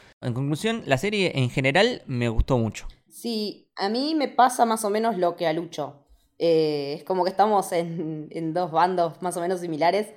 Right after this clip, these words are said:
Speaker 2: Me la imaginaba medio un poco como dice Lucas, pero no me molesta que no haya pasado.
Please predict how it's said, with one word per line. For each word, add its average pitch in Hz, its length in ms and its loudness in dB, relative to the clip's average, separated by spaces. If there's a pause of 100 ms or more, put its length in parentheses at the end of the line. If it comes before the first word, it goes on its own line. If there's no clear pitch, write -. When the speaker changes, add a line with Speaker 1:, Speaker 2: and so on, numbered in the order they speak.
(120)
Speaker 2:
Me 180 180 0
la 196 60 4
imaginaba 214 680 4
medio 202 280 2
un 196 60 -2
poco 196 180 0
como 175 180 -2
dice 208 220 -2
Lucas, 220 280 0
pero 170 160 2
no 196 80 -2
me 226 100 0
molesta 190 440 0
que 170 100 -6
no 165 100 -4
haya 160 220 -4
pasado. 165 600 0